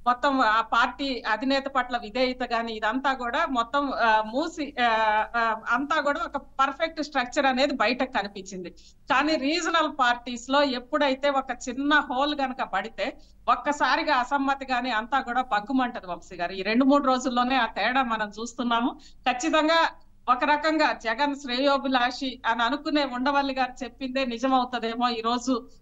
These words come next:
ఈ హడావుడి నిర్ణయాలు, హడావుడి నిర్ణయాల కంటే కూడా సర్వే పేరుతోటి మార్చడం అని అనేది, ఆ సర్వేలనే అసలు సర్వేనే మ్యానిపులేషన్ అంటున్నప్పుడు సర్వే ఆధారంగా మొత్తం మార్చడం ఎంతవరకు కరెక్ట్?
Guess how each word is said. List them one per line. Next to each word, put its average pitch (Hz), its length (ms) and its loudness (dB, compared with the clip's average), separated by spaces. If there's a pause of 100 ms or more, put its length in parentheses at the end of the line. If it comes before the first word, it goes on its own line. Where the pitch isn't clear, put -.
(120)
ఈ 254 200 0
హడావుడి 269 480 4
నిర్ణయాలు, 247 500 -2
హడావుడి 262 420 0
నిర్ణయాల 240 400 -2
కంటే 226 300 -6
కూడా 226 200 0
సర్వే 277 380 2
పేరుతోటి 247 720 -6 (340)
మార్చడం 285 480 4
అని 247 120 2
అనేది, 233 300 0
ఆ 294 120 4
సర్వేలనే 302 640 4
అసలు 285 360 0
సర్వేనే 277 520 0
మ్యానిపులేషన్ 262 680 -4
అంటున్నప్పుడు 220 500 -4
సర్వే 262 360 0
ఆధారంగా 233 540 2
మొత్తం 262 440 0
మార్చడం 233 460 -2
ఎంతవరకు 214 460 -4
కరెక్ట్? 180 400 -4